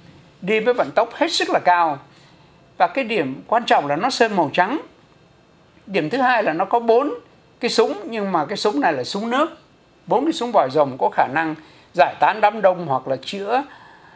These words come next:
cứu hỏa trên mặt biển, vân vân. Thì khi mà nó sơn màu trắng như vậy đó, anh Dũng và quý khán giả hiểu được rằng cái sứ mạng của nó là phòng thủ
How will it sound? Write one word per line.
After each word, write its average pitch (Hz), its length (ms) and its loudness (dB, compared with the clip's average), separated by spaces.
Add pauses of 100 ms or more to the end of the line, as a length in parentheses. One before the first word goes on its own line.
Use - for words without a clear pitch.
(260)
cứu 240 160 2
hỏa 170 420 0
trên 170 160 -6
mặt 156 180 -2
biển, 143 280 -2
vân 160 140 -6
vân. 165 220 0 (880)
Thì 165 300 -2
khi 240 240 -4
mà 202 100 -4
nó 208 120 0
sơn 226 280 0
màu 185 200 0
trắng 220 260 0
như 285 80 0
vậy 214 180 -2 (100)
đó, 196 80 -8 (280)
anh 185 140 -8
Dũng 202 180 -10
và 214 120 -10
quý 196 100 -10
khán 208 80 -14
giả 175 180 -2
hiểu 135 320 -4
được 143 120 -12
rằng 139 400 -6 (480)
cái 247 100 -10
sứ 277 220 0
mạng 285 340 -2
của 127 120 -12
nó 131 260 -4
là 139 220 -6 (1200)
phòng 160 280 -2
thủ - 240 -8